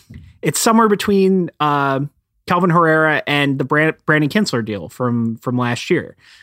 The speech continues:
So there's, it's nice that they got something. I think getting bonus money is good because, you know, the Mets are, are, are a team that, uh, you know, they're not, uh,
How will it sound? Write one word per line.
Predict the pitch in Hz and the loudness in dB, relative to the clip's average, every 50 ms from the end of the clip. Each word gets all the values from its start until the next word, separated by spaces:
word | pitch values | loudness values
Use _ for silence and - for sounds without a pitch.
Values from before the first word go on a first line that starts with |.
| _ - | _ -6
So | - - 185 170 151 147 143 139 135 - - _ _ _ _ _ _ _ _ _ _ _ _ _ _ _ _ | -4 0 2 2 2 2 2 2 0 0 -2 _ _ _ _ _ _ _ _ _ _ _ _ _ _ _ _
there's, | - 170 170 165 156 - - - _ _ _ _ _ _ _ _ _ _ _ _ _ _ _ _ _ _ _ _ _ _ _ _ | -2 0 0 0 0 -2 -4 -8 _ _ _ _ _ _ _ _ _ _ _ _ _ _ _ _ _ _ _ _ _ _ _ _
it's | - 247 - - | -6 -4 -2 0
nice | 254 254 277 247 - | 2 2 2 2 2
that | 240 | 0
they | 208 151 | 0 2
got | 143 135 123 - | 2 0 0 0
something. | - - 147 143 156 - 190 180 | 0 0 0 0 0 2 2 2
I | 170 165 | 2 2
think | - 233 220 170 | 0 0 0 2
getting | - 208 202 180 147 | 2 2 4 2 2
bonus | 117 123 120 131 143 143 - - | 2 2 2 2 2 0 0 0
money | 156 147 147 151 151 | 0 2 2 4 2
is | 147 143 - | 2 0 0
good | - 165 165 170 180 160 | 0 2 2 2 2 0
because, | 151 143 - - 143 135 123 - - - - - - - | -2 -2 0 0 0 -2 -2 -4 -10 -16 -20 -18 -8 -2
you | 156 | 0
know, | 151 143 | 2 2
the | 143 | 2
Mets | 139 143 160 165 160 - - | 2 2 2 2 2 2 2
are, | 170 147 135 147 - - | 2 2 2 0 -2 -2
are, | 131 131 131 139 - _ - | 0 0 -2 -2 -6 _ -2
are | 143 135 | 0 0
a | 127 | 0
team | 117 - - 170 156 151 139 131 | -2 -2 0 0 2 2 2 2
that, | 120 120 113 107 - _ _ _ _ _ _ _ _ _ - | 2 0 -2 -4 -6 _ _ _ _ _ _ _ _ _ -8
uh, | 123 113 107 95 80 76 - - _ _ _ _ _ _ _ _ _ _ _ _ _ _ - | -6 -6 -6 -8 -10 -16 -18 -20 _ _ _ _ _ _ _ _ _ _ _ _ _ _ -2
you | 180 160 | 0 0
know, | 147 - - _ | 0 -2 -4 _
they're | - 185 185 | 2 2 4
not, | 190 190 185 180 175 170 147 - - | 4 4 2 2 2 2 0 -2 -2
uh, | 135 131 123 120 117 117 113 110 | -2 -2 0 0 -2 -2 -4 -4